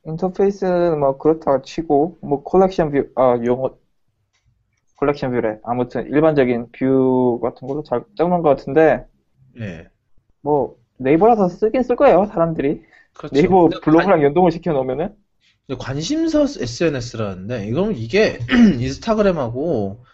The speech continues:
Speaker 2: 그거 섞은 것 같아요. 엠-, 엠-, 인스타그램하고 그 뭐야, 뭐야, 뭐야. 아,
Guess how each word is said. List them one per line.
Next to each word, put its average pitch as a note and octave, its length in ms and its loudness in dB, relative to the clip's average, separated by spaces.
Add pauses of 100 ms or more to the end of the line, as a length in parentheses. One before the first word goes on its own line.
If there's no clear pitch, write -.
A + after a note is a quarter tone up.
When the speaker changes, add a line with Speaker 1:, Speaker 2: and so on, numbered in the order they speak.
(180)
Speaker 2:
그거 - 240 2
섞은 A#3 300 -4
것 B2 60 -6
같아요. A2 420 -8 (240)
엠-, B2 260 -10 (100)
엠-, D3 300 -6
인스타그램하고 D3 960 -2 (640)
그 F#2 500 -14 (2000)
뭐야, B1+ 180 -16
뭐야, G1+ 200 -16
뭐야. G1+ 200 -20
아, - 80 -20